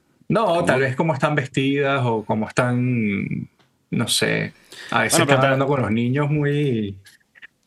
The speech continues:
Speaker 1: pero es que también lo vivimos nosotros. Lo que pasa es que nosotros lo vivimos en,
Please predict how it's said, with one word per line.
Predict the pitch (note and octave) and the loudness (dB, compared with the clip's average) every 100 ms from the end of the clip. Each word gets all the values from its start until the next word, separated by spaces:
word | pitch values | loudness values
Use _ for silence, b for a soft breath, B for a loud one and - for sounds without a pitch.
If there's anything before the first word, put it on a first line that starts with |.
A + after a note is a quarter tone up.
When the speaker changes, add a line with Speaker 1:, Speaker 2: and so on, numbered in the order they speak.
| - - | -14 -2
Speaker 1:
pero | D#3+ | 0
es | E3 | 0
que | G#3 | 2
también | G#3 F3 D3+ | 2 2 2
lo | F3+ | 2
vivimos | D#3 C#3 E3 | 2 0 0
nosotros. | B2 - C#3 A2+ | 0 0 0 -2
Lo | A2 | -2
que | B2+ | 0
pasa | B2 - | 0 0
es | F3 | 0
que | |
nosotros | C3 C3 D3+ | 0 0 0
lo | |
vivimos | D#3 C3+ F3+ | 0 0 0
en, | E3+ C3+ B2+ | 0 -2 -6